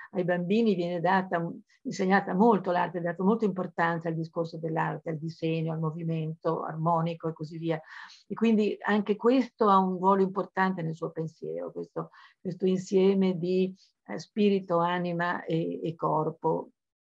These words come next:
rappresentata appunto anche da queste particolari danze, l'euritmia si chiama. È un pensiero ricchissimo, è quello di Steiner, veramente come pochi. Più il pensiero spirituale, le gerarchie angeliche di cui lui ha parlato,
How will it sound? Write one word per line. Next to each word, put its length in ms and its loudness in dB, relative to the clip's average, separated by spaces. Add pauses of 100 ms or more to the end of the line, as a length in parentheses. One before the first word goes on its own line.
(180)
rappresentata 760 2
appunto 400 -4
anche 240 -4
da 120 -4
queste 240 -12
particolari 640 -2
danze, 500 0
l'euritmia 600 -2
si 180 -14
chiama. 340 -4 (240)
È 100 -6
un 80 2
pensiero 340 4
ricchissimo, 540 -2
è 40 -2
quello 160 0
di 100 -2
Steiner, 280 -2
veramente 500 -2 (460)
come 260 4
pochi. 580 2 (200)
Più 240 6
il 100 6
pensiero 380 2
spirituale, 720 2
le 140 -2
gerarchie 460 -2
angeliche 720 0
di 80 -8
cui 160 -6
lui 160 -2
ha 60 -4
parlato, 720 -4